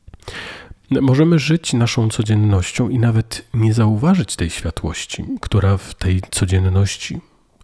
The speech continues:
się pojawia. Na szczęście historia pokazuje wielu, którzy tą światłość dostrzegli, a światłość ta zmieniła ich życie.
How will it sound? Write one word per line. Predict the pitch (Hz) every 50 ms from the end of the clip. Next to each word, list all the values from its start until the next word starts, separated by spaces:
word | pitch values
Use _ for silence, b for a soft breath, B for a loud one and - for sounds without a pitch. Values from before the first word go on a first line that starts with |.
| _ _ b b b b b b b b -
się | - - -
pojawia. | - - 92 87 82 85 - - - - - _ _ _ _ _ - B B B B B B B B B B B B B B B -
Na | 156 - 190 120 117
szczęście | 120 - - 151 151 - - -
historia | - - 123 - - - 151 156 151 143 123
pokazuje | - 120 - - 117 113 120 117 117 113
wielu, | 107 104 107 107 101 92 92 110
którzy | - - - 120 110 113
tą | - 123 117 117
światłość | 113 - - 123 113 110 - - 110 101 95 - - - - -
dostrzegli, | 123 123 - - - - - 101 87 82 82 - 90 90 104 139 170 - B B B B B B B B B -
a | - 107
światłość | - - - 127 123 - - 143 120 - - -
ta | - 131 123
zmieniła | 120 117 110 110 110 113 113 113 110
ich | 101 120 117 113
życie. | 104 101 190 - - - 151 143